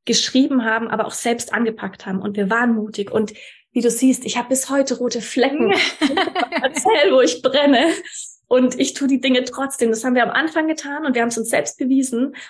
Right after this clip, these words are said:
Speaker 1: und wir tun es bis heute. Und das, wir müssen uns auch immer wieder dran erinnern. Aber es ist unfassbar, was,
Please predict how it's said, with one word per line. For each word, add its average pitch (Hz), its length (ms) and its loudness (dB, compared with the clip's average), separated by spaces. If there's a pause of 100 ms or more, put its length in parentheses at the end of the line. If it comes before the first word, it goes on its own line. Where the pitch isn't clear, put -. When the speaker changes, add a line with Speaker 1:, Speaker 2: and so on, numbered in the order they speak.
(120)
Speaker 1:
und 233 160 2
wir 233 100 2
tun 262 160 2
es 247 140 -2
bis 233 240 -4
heute. 233 300 2
Und 208 180 -2
das, - 260 -8
wir 240 300 0
müssen 254 160 2
uns 247 100 -4
auch 262 180 -2
immer 269 220 2
wieder 247 140 4
dran 226 180 -2
erinnern. 220 380 -2
Aber 208 160 -2
es 214 140 -6
ist - 380 -8 (240)
unfassbar, 254 880 0
was, - 340 -6